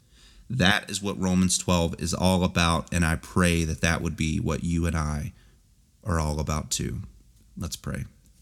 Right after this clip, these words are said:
Lord Jesus, I want us to be a Romans twelve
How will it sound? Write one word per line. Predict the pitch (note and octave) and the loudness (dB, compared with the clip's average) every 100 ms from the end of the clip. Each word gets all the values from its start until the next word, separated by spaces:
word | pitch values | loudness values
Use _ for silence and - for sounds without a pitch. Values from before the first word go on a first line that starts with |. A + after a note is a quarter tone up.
| _ - - _ - _ _ _ _ _ _ _ _ - - - - - _ _ _ | _ -20 -20 _ -20 _ _ _ _ _ _ _ _ -20 -20 -20 -20 -20 _ _ _
Lord | - B2 A#2 | 6 6 6
Jesus, | A2+ A#2+ G#2+ G2 | 0 2 2 2
I | G#2 | 2
want | G#2 G2+ - | 0 -4 -4
us | G2 F2+ - | 0 2 0
to | - | 0
be | G2 F#2 F2 | 2 4 4
a | E2+ | 2
Romans | D#2+ E2+ F2 E2+ E2 - | 2 4 6 4 2 -2
twelve | - F2+ E2+ E2 D#2+ | 0 2 4 2 0